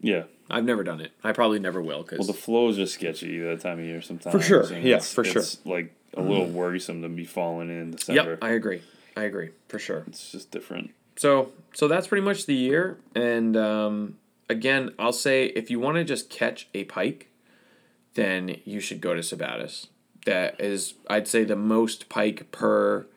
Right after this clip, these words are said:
Speaker 2: area.
Speaker 1: Yeah, I mean,
Speaker 2: Go there. And,
Speaker 1: God,
Speaker 2: like,
Speaker 1: I was just reading they have three thousand people out there ice fishing for
Speaker 2: Yep.
Speaker 1: a derby. I mean, that's a lot of people for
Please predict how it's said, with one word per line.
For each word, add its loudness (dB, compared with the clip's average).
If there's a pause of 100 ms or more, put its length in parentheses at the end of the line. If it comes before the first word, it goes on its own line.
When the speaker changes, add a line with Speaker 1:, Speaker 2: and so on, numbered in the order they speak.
(440)
Speaker 2:
area. 2
Speaker 1:
Yeah, 0
I -10
mean, -10
Speaker 2:
Go 0
there. -4 (100)
And, 4
Speaker 1:
God, 4
Speaker 2:
like, 6
Speaker 1:
I 6
was 4
just 0
reading 4
they 4
have 0
three -2
thousand 2
people 0
out -2
there -4
ice -2
fishing -6
for -4
Speaker 2:
Yep. 4
Speaker 1:
a -12
derby. -2
I -6
mean, -6
that's -4
a -4
lot 2
of -8
people -4
for -6